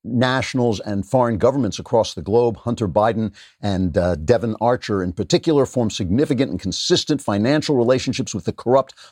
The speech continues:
oligarch Mykola Zlochevsky during their time working for Burisma,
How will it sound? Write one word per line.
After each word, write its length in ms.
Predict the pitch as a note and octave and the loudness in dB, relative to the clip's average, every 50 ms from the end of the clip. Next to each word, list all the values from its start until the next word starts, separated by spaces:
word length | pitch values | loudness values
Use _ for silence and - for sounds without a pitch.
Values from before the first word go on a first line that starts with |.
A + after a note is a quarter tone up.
| _ - - | _ 0 2
oligarch 600 | A#2 C3 B2+ C3 A2+ G#2+ A#2 A#2 G#2+ - _ _ _ - | 4 4 4 4 4 2 2 2 2 -2 _ _ _ -6
Mykola 520 | A2 F#2+ D2+ C#2 A#2+ A#2+ C3+ C3+ B2 - | -6 -4 -2 2 2 4 4 4 2 2
Zlochevsky 1000 | - - - - G#2+ G2+ G#2 G2 - - C3+ C#3 - - - - A#2+ G#2+ F#2 - _ - _ - | -2 -8 -8 -4 -2 -2 -2 -2 -2 -2 -2 -2 -4 -8 -6 -4 -2 -4 -4 -6 _ -20 _ -6
during 300 | F#2 - B2+ C#3 C#3+ C3+ | 0 2 2 4 4 4
their 160 | B2+ A#2+ A2+ - | 4 2 2 0
time 260 | - B2 A2+ A2 G2+ | 0 0 0 2 2
working 300 | G2+ B2 - - A#2+ G2 | 0 0 0 0 -2 -2
for 120 | - G#2 | -2 -2
Burisma, 640 | E2+ E2 F2+ F#2 G#2+ C#3+ D3+ B2+ A2 A#2+ A2+ G2+ | 0 2 2 2 4 4 2 4 4 4 2 2